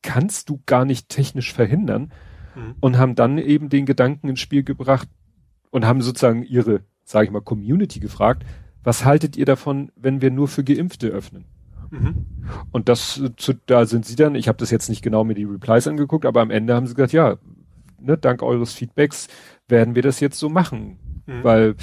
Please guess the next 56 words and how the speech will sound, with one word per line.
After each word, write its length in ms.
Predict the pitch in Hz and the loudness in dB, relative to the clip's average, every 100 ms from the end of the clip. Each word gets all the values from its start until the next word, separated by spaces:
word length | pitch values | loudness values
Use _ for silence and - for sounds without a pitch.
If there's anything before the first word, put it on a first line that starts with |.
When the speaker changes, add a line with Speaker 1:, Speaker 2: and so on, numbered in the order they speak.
| - - - | -10 -10 -2
Speaker 1:
wir 160 | 127 127 | 2 2
auch 100 | 120 | 2
sagen, 360 | 127 123 120 - _ | 2 2 2 -6 _
wenn 180 | - 131 | 0 2
jemand 300 | 131 131 123 | 4 2 2
sagt, 200 | 120 117 | 2 2
„Ich 120 | - - | -2 -4
kann 200 | 135 127 | -2 -2
mich 120 | 135 | -4
aus 180 | 127 - | -6 -6
gesundheitlichen 640 | 110 139 127 123 117 123 | -6 -2 0 0 -2 -10
Gründen 440 | 113 120 135 - 117 | -6 -4 -6 -8 -8
nicht 180 | 113 | -6
impfen 340 | 156 233 - 120 | -4 -6 -6 -2
lassen“, 380 | 107 110 127 147 - _ | 0 0 -4 -10 -18 _
ist 200 | 139 127 | -6 -4
es 100 | 131 | -4
vielleicht 480 | - 131 135 131 - | -2 2 2 2 -2
dann 120 | 131 | 0
auch 200 | 123 131 - - - | 0 -2 -6 -12 -2
besser, 300 | 135 139 127 | 0 2 2
wenn 140 | 131 | 2
er 220 | 131 131 | 4 4
sich 240 | 123 135 123 | 2 -2 -2
nicht 200 | 139 - | -4 -6
in 100 | 131 | -8
so 140 | 120 131 | -6 -2
eine 180 | 127 123 | 0 -2
Situation 500 | 127 127 - 220 156 | -2 -2 0 -2 -2
begibt. 340 | 104 95 - | -8 -16 -12
Das 140 | 107 131 | -12 -6
ist 100 | 123 | -2
ja 60 | |
das, 140 | 120 123 | 0 0
Speaker 2:
Ja. 60 | |
Speaker 1:
was 100 | 120 | 0
man 80 | 131 | -2
immer 180 | 127 123 | -4 2
wieder 140 | 196 | 2
gesagt, 180 | 127 120 | 2 0
auch 60 | 123 | -2
wenn 100 | 117 | 0
Leute 220 | 123 120 | 2 2
sagen, 180 | 123 113 220 226 135 | 0 0 -4 -4 -4
„Ich 100 | - | 0
kann 160 | 147 | 0
aus 100 | 135 | 0
gesundheitlichen 640 | 127 120 160 131 127 135 131 | -2 -4 0 2 2 -2 -6
Gründen 260 | 135 131 139 | -4 -4 -2
keine 180 | 131 | -2
Maske 260 | 123 170 - | 0 -4 -4
tragen“, 260 | - 120 117 | 0 2 4
ja, 100 | 120 | 2
dann 260 | 131 123 131 | 2 -2 -6
ist 260 | 127 - | -12 -14
vielleicht 540 | - 135 127 135 131 | -14 -4 2 2 2